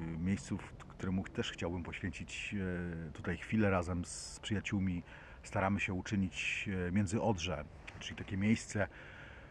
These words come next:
e, już w tym dolnym odcinku, czyli ujściowym przed Szczecinem,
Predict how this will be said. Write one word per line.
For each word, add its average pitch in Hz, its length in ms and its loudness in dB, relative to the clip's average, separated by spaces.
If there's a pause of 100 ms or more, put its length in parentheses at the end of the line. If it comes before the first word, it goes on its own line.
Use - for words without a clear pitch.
(320)
e, 104 460 6
już 110 180 4
w - 60 -8
tym 113 160 8
dolnym 127 360 12
odcinku, 110 500 4
czyli 101 220 4
ujściowym 110 500 6
przed - 220 -4
Szczecinem, 101 680 2